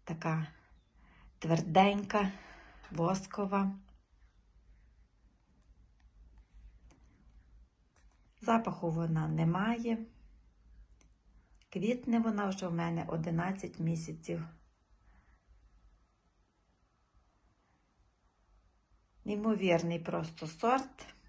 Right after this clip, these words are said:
Це моя вина в тому, що квітка почала скидати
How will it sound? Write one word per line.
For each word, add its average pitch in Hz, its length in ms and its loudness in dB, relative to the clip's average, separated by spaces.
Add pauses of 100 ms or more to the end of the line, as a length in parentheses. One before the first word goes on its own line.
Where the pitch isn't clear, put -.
(4000)
Це 170 220 -2 (560)
моя 160 300 0
вина 220 300 2
в 254 120 -4
тому, 262 300 0
що 247 320 -2 (580)
квітка 220 420 0
почала 202 500 0
скидати 190 680 0